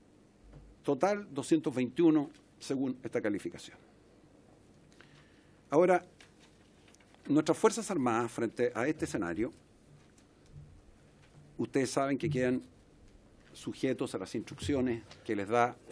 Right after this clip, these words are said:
el jefe de la defensa, que es nombrado por el presidente. Se concentraron fundamentalmente en la infraestructura crítica. Y fundamentalmente, ¿en qué?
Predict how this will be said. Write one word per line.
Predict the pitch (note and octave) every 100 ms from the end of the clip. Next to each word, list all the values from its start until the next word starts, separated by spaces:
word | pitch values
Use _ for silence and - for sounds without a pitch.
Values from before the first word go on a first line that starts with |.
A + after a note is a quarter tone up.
| - - -
el | G#2
jefe | - C3 - B2+ B2 - - -
de | F#2+ G#2+
la | G#2 G2+
defensa, | G2 C3 A#2+ - B2+ C3 - - - - -
que | -
es | A2+
nombrado | G#2+ A#2 A#2
por | G#2+
el | G2
presidente. | B2 E3 B3 E2+ - - - - - - - - - - - - - - - - - - - - - - - - -
Se | - D#3
concentraron | D#3+ D#3 D#3 F#3+ G#3
fundamentalmente | - D#3 C#3+ C#3 - C#4 C#4 B3+ C4 - C4 - - - - -
en | D3+
la |
infraestructura | D#3+ C3 B2 B2+ A2+
crítica. | - - - - - - - - - - - - - - - - - - - - - - - -
Y | G#3
fundamentalmente, | - G3 G#3 G3 C#4 C4+ D#2+ - - - - - - - - - -
¿en | - E3
qué? | E3+ D3+ D2+